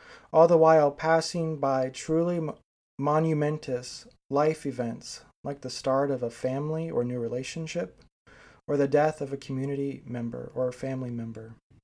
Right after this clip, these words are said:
There's a heaviness to this insight,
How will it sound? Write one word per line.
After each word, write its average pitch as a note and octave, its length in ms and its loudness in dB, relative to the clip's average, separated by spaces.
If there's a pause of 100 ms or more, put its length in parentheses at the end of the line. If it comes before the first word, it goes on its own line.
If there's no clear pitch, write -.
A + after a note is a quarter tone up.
(1080)
There's D3+ 200 2
a D#3+ 60 6
heaviness D#3+ 800 2 (100)
to D3 140 -2
this C3+ 180 -2
insight, C#3+ 680 -4